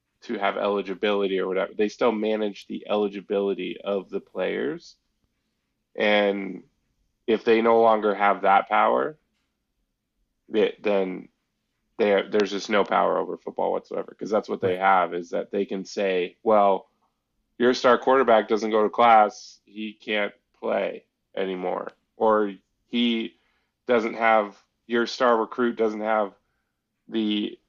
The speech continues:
Speaker 1: the high, you know, the right G P A or the right classes or whatever. And
Speaker 2: Yep.
Speaker 1: so you don't, he doesn't qualify to play. And so that,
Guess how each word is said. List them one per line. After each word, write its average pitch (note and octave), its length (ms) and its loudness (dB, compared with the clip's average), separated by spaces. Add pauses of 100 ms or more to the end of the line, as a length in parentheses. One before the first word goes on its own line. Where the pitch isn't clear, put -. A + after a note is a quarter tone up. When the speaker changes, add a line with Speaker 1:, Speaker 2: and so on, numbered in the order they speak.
Speaker 1:
the G#2 100 -4
high, G#2 360 2 (120)
you G#2 140 -8
know, G#2 140 -2
the G2+ 80 -4
right G#2+ 280 0 (420)
G A#2 200 -6
P A2+ 260 -6
A A2 300 0
or G2+ 140 -4
the G2+ 100 -6
right G#2 240 0
classes G#2 720 -2
or G2 120 -10
whatever. F#2+ 440 -6 (540)
And G2+ 260 -4
Speaker 2:
Yep. - 80 -16
Speaker 1:
so G2 260 -4
you G2+ 240 -4
don't, G#2 240 -2
he G#2 120 -10
doesn't G#2+ 260 -2
qualify G2+ 540 0
to - 100 -16
play. - 440 -6 (1400)
And G2+ 260 -6
so F#2+ 440 0
that, - 300 2